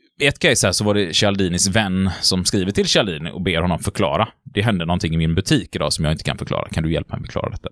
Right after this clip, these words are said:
Och det hade han med i sin bok. Jag tycker det är så en himla talande historia, så den tar vi med här också, att i den här butiken så hade de massa såna här turkoser som de inte fick sålt.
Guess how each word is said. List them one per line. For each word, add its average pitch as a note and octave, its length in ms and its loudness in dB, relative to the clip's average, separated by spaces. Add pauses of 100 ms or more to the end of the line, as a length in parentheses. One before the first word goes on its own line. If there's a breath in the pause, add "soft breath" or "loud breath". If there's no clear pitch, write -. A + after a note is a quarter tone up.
(120)
Och - 60 -6
det - 60 4
hade D#3+ 100 4
han C3+ 120 4
med D3 160 6
i B2+ 40 4
sin G2 180 2
bok. E2 200 0
Jag G2 80 2
tycker B2 160 -4
det C3 60 2
är A2+ 40 2
så G#2+ 100 0
en G#2 40 2
himla F#2+ 200 2
talande F#2+ 560 2
historia, E2 340 0
så G#2 120 0
den B2 160 2
tar C#3 180 2
vi G2+ 240 2
med A2+ 240 4
här G2 80 2
också, C3 340 -2 (640)
att G#2 120 -2
i D3+ 100 4
den D#3+ 80 4
här C#3 80 6
butiken G2+ 480 2
så G2+ 100 0
hade G#2 200 0
de A2+ 300 -2
massa A#2+ 180 -2
såna A2 100 2
här F2+ 80 -2
turkoser G2 480 0 (400)
som F2+ 200 0
de F2 120 0
inte F2 140 -2
fick D#2+ 100 -2
sålt. - 400 -2